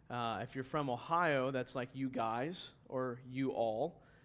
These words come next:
Um, or if you're, f-, like, again, from me, from kind of spent some time in both places, it's "y'all." Uh, that's plural. Jesus is talking to everyone. And I think there's implications of that clearly for us as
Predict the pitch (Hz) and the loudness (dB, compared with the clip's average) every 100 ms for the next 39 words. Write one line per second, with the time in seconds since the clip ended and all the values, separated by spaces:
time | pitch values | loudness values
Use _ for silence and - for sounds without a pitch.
0 | - - 117 113 110 107 104 120 117 120 | -20 -8 -4 -2 -2 -6 -8 -10 -8 -6
1 | 113 110 - - - 117 117 107 120 113 | -6 -8 -18 -20 -10 -10 -8 -8 -6 -6
2 | 123 123 127 127 123 123 117 - - 139 | -6 -2 0 0 -2 -8 -8 -14 -2 0
3 | 131 - 147 95 135 123 127 120 143 147 | 0 -2 -6 -4 -6 -2 -2 0 0 0
4 | 120 113 117 117 117 - - 123 131 113 | -2 -2 -6 -6 -6 -8 -10 2 4 4
5 | 113 - - - - - - - 120 120 | 0 -6 -20 -20 -20 -20 -16 0 6 6
6 | 101 123 175 - 113 170 151 101 71 - | 6 2 2 -2 0 4 4 2 -6 -12
7 | - - - - - 170 214 240 165 - | -20 -20 -20 -20 -10 -2 0 0 -2 -4
8 | - 190 185 147 147 - - 143 147 135 | -2 -2 0 -4 -4 -6 0 0 0 -2
9 | 127 113 110 107 95 - - - - - | -4 -4 -4 -6 -8 -12 -20 -20 -20 -20
10 | - - - - - - _ - - - | -20 -20 -20 -20 -20 -20 _ -20 -20 -20
11 | _ - _ - - - 127 170 160 131 | _ -20 _ -20 -16 -6 0 2 2 2
12 | 143 143 147 131 131 120 120 117 - 147 | 0 0 2 2 0 -4 -2 -2 -2 -2
13 | 131 120 - 107 123 113 | -2 -2 -4 -4 -4 -8